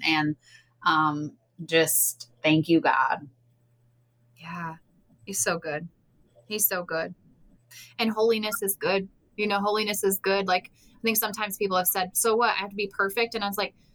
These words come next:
Speaker 2: "Well, no, like, nobody's perfect like Jesus, but he does call us into what? Perfection in him." Who is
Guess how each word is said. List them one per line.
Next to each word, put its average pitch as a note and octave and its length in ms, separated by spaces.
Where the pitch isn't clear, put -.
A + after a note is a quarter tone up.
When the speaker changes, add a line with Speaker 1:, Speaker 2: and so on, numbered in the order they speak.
Speaker 2:
"Well, C4 160
no, C4+ 300
like, A3+ 180
nobody's B3+ 400
perfect B3 380
like G#3 180
Jesus, A#3 420
but A#3 100
he A3+ 80
does A3 360
call A#3 340
us A3 260
into G#3+ 300
what? G3 220
Perfection A3 680
in G#3 460
him." C4 500
Who C#4+ 240
is E4+ 280